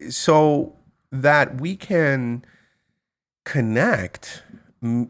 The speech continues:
means that we can share our hearts, our minds, our souls with one another. And yet, yet that is done precisely through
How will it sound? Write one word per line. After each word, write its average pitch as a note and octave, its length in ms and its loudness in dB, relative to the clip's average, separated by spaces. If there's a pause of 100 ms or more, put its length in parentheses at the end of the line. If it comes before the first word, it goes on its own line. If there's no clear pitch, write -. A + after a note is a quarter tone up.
(100)
means A#2+ 1000 -4 (540)
that A2+ 380 0
we C#3 260 -4
can A2 640 -6
share D3+ 800 -4 (760)
our F#2 260 2
hearts, - 960 -2
our F#2 320 -6
minds, A2+ 880 -2
our F2 260 -6
souls D3 560 -2
with G#2 240 -6
one F2+ 200 -6
another. B2 500 -2 (1400)
And D#3+ 440 2 (200)
yet, E3 880 2
yet A3 540 2
that D3+ 320 0
is D3 260 2
done B2 560 2 (260)
precisely D3 720 -2
through C#3 720 0